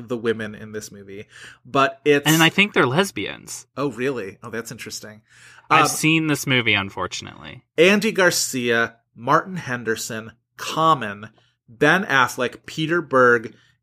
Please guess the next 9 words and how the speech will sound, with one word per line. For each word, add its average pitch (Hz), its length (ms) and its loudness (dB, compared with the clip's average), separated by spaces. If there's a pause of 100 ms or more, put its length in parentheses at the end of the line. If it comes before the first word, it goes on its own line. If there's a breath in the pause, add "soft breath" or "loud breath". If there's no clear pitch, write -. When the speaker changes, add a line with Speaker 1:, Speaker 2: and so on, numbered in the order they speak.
(320)
Speaker 1:
Alex 139 400 2
Rocco 127 540 2
from, 117 480 0 (220)
uh, 123 400 -2
Mo 135 240 2
Green 127 320 -2
from 123 180 -6
The 123 300 2
Godfather. 117 640 -4